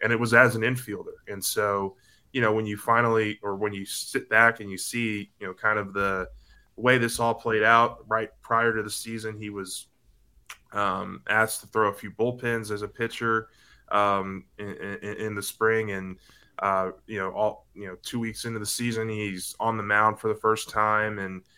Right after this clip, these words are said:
does really well against Butler. I think he has a shutout inning against Butler with a couple strikeouts. Um, and that really just kind of fuels what, what we've come to see now. And, and that was, you know, a, a nice conversation that Johnson had with, with Guidry about,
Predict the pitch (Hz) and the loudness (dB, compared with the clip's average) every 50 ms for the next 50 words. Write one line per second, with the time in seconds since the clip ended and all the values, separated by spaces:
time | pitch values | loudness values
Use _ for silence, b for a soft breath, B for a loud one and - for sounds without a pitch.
0 | b b b - 117 113 - 104 117 117 117 110 101 104 107 110 110 110 107 107 | b b b 0 0 0 2 2 2 2 2 2 2 4 4 4 4 4 2 -2
1 | 107 104 - - _ - 101 104 - - 107 107 104 101 98 95 - - 98 - | -6 -6 -8 -10 _ -2 -2 -2 0 0 0 0 2 0 -2 -6 -10 -16 -16 -10
2 | 104 101 101 98 98 - - - 104 107 107 101 101 101 104 104 101 101 98 95 | -6 -6 -6 -6 -6 -10 -6 -2 0 2 2 2 2 0 -2 -4 -4 -6 -6 -6
3 | 101 101 98 - - - - 104 101 - 104 101 101 98 98 98 95 - - 104 | -6 -8 -8 -10 -8 -4 -4 -4 -2 -2 -4 -2 -2 -4 -6 -8 -10 -6 -6 -6
4 | - - - - - 101 101 101 101 104 101 101 101 101 98 - - - - b | -6 -8 -14 -6 -2 0 -2 -2 0 0 0 2 2 0 -2 -6 -12 -14 -14 b
5 | b b b b b b - 98 101 101 101 101 101 98 95 95 95 - _ _ | b b b b b b 0 2 2 4 4 2 0 -2 -4 -8 -10 -14 _ _
6 | _ - 120 117 120 123 - 117 120 120 120 113 110 107 101 - - 120 117 113 | _ -6 0 0 0 2 2 0 0 2 0 0 -2 -4 -6 -4 2 2 2 2
7 | 104 101 - - 110 117 113 113 113 110 - - - - _ _ _ - 113 107 | 2 -2 -4 -6 -4 -2 0 0 -2 -4 -6 -12 -16 -20 _ _ _ -4 -4 -4
8 | - - - 113 113 - 113 110 - - - 113 110 107 101 - - 120 110 98 | -4 -2 -2 -2 -2 -2 -6 -8 -8 -4 -6 -4 -4 -4 -8 -6 -6 -6 -4 -2
9 | 95 101 107 104 95 90 90 90 90 92 90 95 95 98 98 104 - 95 101 95 | -2 0 0 0 0 0 -4 -6 -8 -10 -12 -8 -4 -2 -2 -2 -2 -4 -6 -6
10 | 92 95 98 95 90 90 90 92 - 95 92 95 98 101 95 - - 107 101 98 | -8 -10 -10 -8 -8 -8 -8 -8 -8 -8 -4 -4 -4 -4 -6 -6 -4 -4 -2 -2
11 | 98 - - - 101 104 - - - 98 101 98 95 - B B B B B B | -4 -6 -8 -8 -8 -8 -8 -10 -14 -10 -8 -8 -8 -8 B B B B B B
12 | B B _ - 107 110 113 113 - 107 101 104 107 107 107 107 104 104 101 _ | B B _ 2 4 4 4 2 0 -8 -4 0 2 4 4 4 2 -2 -6 _
13 | 107 104 - - 104 107 107 - 110 107 107 107 98 92 95 92 92 90 - | -10 -10 -6 -4 -4 -2 -2 -2 -2 -2 -2 -2 -2 -2 -2 -4 -4 -6 -8